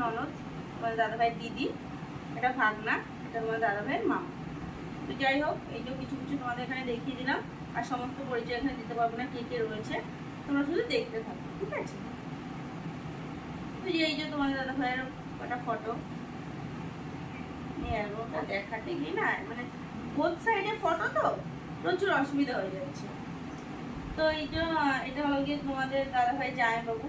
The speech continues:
মানে আমার, আহ, নন্দাই, এটা হলো দিদা। এই দিদা মানে আমাদের বিয়ের এক বছরের মাথায় মারা গেছে, মানে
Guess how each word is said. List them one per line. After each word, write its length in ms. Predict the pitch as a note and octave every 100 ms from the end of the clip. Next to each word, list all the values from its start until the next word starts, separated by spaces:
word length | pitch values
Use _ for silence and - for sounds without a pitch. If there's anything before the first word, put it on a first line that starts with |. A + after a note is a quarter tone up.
| D4+
মানে 140 | A#3+ A#3 A3+
আমার, 200 | A3+ A3+ - - - -
আহ, 360 | G#3 G3+ G3+ G3 - - - - - - -
নন্দাই, 420 | C4 B3+ C4 - - - - - - - - - - G#3+
এটা 120 | A3 B3
হলো 180 | C4+ D#4
দিদা। 400 | C#4+ A#3+ A3+ F3+ - - - - - A3
এই 80 | A3+ -
দিদা 260 | A#3 A#3 A#3 A#3 - - -
মানে 140 | A#3
আমাদের 320 | A#3 A#3 C4 -
বিয়ের 360 | B3 B3 B3 C#4 - A3+
এক 80 | A3
বছরের 300 | - - A#3 A#3
মাথায় 260 | A3+ C#4+ G4 D#4+
মারা 180 | - - -
গেছে, 220 | - - -
মানে 180 | -